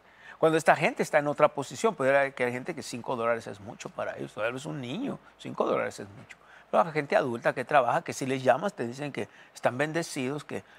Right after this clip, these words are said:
acaban de llegar del parque, acaban de llegar del cine, acaban de llegar de comer, acaban de llegar de esto, y, y por eso están bendecidos.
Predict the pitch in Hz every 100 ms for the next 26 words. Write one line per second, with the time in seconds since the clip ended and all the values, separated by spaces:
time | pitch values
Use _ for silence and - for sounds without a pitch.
0 | - - 120 143 143 127 127 139 147 -
1 | 110 113 135 135 - - - 117 131 139
2 | 131 120 127 139 123 - 120 110 113 -
3 | - - - 120 139 131 117 123 135 -
4 | 135 123 104 110 - - - - 127 147
5 | 131 127 117 135 120 113 - 143 139 139
6 | 196 - - 151 156 139 120 - 214 131